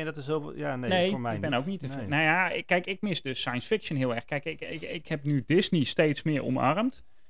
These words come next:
Speaker 2: Hè, het
Speaker 1: Ja.
Speaker 2: huis van Star Wars en zometeen het huis van Doctor Who. Dus daar ben ik dan langzaamaan weer blij mee. Hoewel ik dat ook heel lang heel karig vond. Ik had daar veel meer van verwacht. Toen dat kwam naar Nederland, had ik echt zoiets van... dat gaat helemaal vol, eh, geknald worden.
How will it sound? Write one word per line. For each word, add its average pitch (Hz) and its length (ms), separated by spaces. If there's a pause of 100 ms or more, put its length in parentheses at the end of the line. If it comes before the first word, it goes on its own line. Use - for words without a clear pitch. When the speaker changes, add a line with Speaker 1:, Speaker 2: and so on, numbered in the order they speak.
(320)
Speaker 2:
Hè, 143 120
het 170 100
Speaker 1:
Ja. 165 60
Speaker 2:
huis 156 240
van 143 120
Star 170 340
Wars 113 420
en 143 200
zometeen 165 460
het 180 120
huis 131 260
van 139 120
Doctor 123 300
Who. 143 160
Dus 165 180
daar 135 140
ben 170 180
ik 175 140
dan 139 100
langzaamaan 143 540
weer 113 140
blij 123 260
mee. 175 280
Hoewel 131 340
ik 123 120
dat 120 180
ook 151 220
heel 160 300
lang 160 200
heel 131 160
karig 147 420
vond. 196 200
Ik - 80
had 143 120
daar 127 140
veel 156 260
meer 190 200
van 131 180
verwacht. - 480
Toen 160 120
dat 139 180
kwam 165 300
naar 165 160
Nederland, 165 460
had 117 100
ik - 80
echt 139 180
zoiets 127 260
van... - 120
dat 110 140
gaat - 140
helemaal 156 320
vol, 156 400
eh, 165 100
geknald 160 440
worden. 160 340